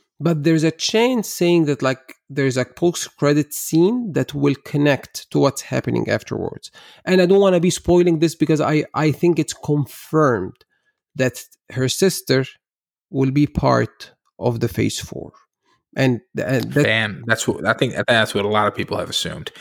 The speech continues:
Speaker 2: So,
Speaker 1: No, I, I think it was,
Speaker 2: so Black
Speaker 1: it was
Speaker 2: Widow
Speaker 1: leaked, not leaked. I mean, it was a,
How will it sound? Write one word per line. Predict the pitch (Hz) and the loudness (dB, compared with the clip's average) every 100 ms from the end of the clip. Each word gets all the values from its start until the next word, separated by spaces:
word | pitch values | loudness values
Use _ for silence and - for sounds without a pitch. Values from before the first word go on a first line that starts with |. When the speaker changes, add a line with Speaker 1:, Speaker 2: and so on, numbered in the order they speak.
| - - | -20 -12
Speaker 2:
So, | - - | 0 4
Speaker 1:
No, | 180 185 | 4 2
I, | 170 | 2
I | |
think | 214 214 | 2 2
it | 202 | 2
was, | 170 | 2
Speaker 2:
so | 120 | 2
Black | 107 135 147 | 2 2 2
Speaker 1:
it | 151 | 4
was | 160 | 2
Speaker 2:
Widow | 135 | 2
Speaker 1:
leaked, | 156 180 180 - 165 | 2 2 0 -2 0
not | 180 170 | 0 2
leaked. | 165 151 | 0 0
I | 143 | -2
mean, | 160 | 0
it | 156 156 | 0 -2
was | 151 143 | -4 -4
a, | 143 139 | -6 -8